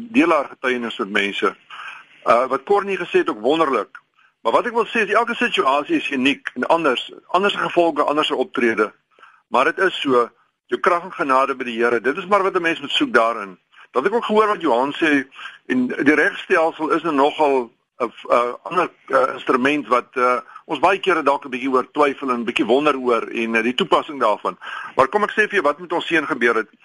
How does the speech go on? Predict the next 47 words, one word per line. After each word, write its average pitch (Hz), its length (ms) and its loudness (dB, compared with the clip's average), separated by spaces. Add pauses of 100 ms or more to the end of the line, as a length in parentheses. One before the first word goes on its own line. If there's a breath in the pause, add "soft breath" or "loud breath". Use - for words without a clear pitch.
(300 loud breath)
Hy 147 120 4
was 208 220 -2
in, 196 220 -2
eh, 175 80 4
die 170 120 -2
V - 100 -10 (180)
S - 60 -10
A 156 200 2
vir, 147 140 -12 (140)
by 131 160 -4
twee 156 260 0
geleenthede 127 480 2
gewees. 101 360 -4
Die 120 100 0
jaar 139 280 4
toe 180 120 -4
die 151 200 -6
ekonomie 143 380 0
geval 135 340 2
het, 95 140 -4 (680 loud breath)
toe 143 120 0
was 165 140 2
hy 160 120 0
daar 131 240 0
gewees. 147 280 -6
Hy 131 120 -2
sou 131 140 -4
vir 139 220 0
nege 156 340 0
of 135 120 0 (100)
tien 185 160 -2
maande 123 260 2
gegaan 127 300 0
het, 135 100 -4
toe 127 120 -2
het 120 160 -2
hulle 123 180 0
na 117 140 4
sewe 160 300 0
maande 123 300 0
teruggekom 127 480 -2
en 110 80 -2
die, 113 340 0
hulle 110 180 2
die 123 200 -2
Suid-Afrikaners 143 680 0
teruggestuur. 113 640 -2